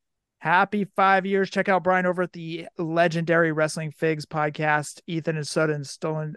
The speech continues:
uh, excuse me, and the Marbles, Joe and J-, Jordan with the Stolen Gimmicks. You guys know everybody else. Scott,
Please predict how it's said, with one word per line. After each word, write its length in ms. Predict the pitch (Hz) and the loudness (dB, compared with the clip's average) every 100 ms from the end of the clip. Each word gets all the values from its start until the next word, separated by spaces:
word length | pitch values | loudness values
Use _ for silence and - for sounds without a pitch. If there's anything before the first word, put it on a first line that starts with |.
| 175 | -2
uh, 160 | 156 | 0
excuse 260 | 135 - 185 | 0 -2 -4
me, 120 | 151 | -4
and 100 | 139 | -8
the 60 | 139 | -2
Marbles, 500 | 156 185 165 170 151 | 4 4 4 0 -4
Joe 300 | - 151 147 | -6 -4 -4
and 100 | 139 | -6
J-, 160 | 139 - - _ | -6 -8 -12 _
Jordan 420 | 160 156 160 160 160 - | -6 -2 0 -2 -6 -10
with 240 | 151 147 | -10 -10
the 80 | 143 | -10
Stolen 400 | - 156 143 143 | -8 -6 -4 -6
Gimmicks. 420 | 139 143 143 - - - - _ | -4 -4 -4 -8 -18 -20 -20 _
You 100 | 160 | -4
guys 260 | 165 165 147 | 2 2 2
know 140 | 160 160 | -2 0
everybody 680 | 156 156 156 151 147 156 - | -2 -2 0 0 -2 -6 0
else. 320 | 170 160 - | 2 2 0
Scott, 840 | - - - 208 190 - - - | -6 -6 0 2 2 0 -6 -12